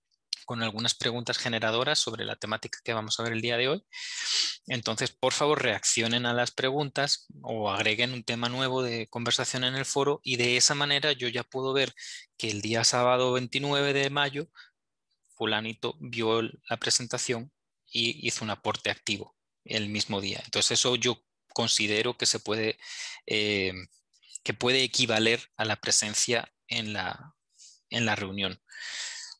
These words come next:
No me corto las venas con eso porque igual hay gente que por necesidad o por otras circunstancias solamente se conectan a la, a la reunión,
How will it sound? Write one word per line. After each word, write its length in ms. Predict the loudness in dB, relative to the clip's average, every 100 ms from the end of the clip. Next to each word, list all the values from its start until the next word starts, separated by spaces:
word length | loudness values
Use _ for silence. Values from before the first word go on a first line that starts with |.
| _
No 80 | 0
me 140 | 0
corto 260 | 0 2 4
las 140 | 4
venas 220 | 4 2 2
con 160 | 2
eso 200 | 2 2
porque 260 | 0 0 0
igual 240 | 2 2
hay 100 | 2
gente 380 | 0 -2 0 0
que 360 | 0 0 -2 -6 -6
por 180 | -6 -4
necesidad 640 | -4 0 2 2 4 4
o 100 | 2
por 140 | 2 2
otras 240 | 2 2
circunstancias 720 | 0 -4 -4 -2 0 2 4
solamente 560 | 4 2 0 0 0 0
se 140 | 0
conectan 420 | 0 -2 0 0
a 140 | 2 2
la, 400 | 2 2 0 -2
a 140 | -2
la 160 | 0 0
reunión, 540 | -2 -4 -2 -2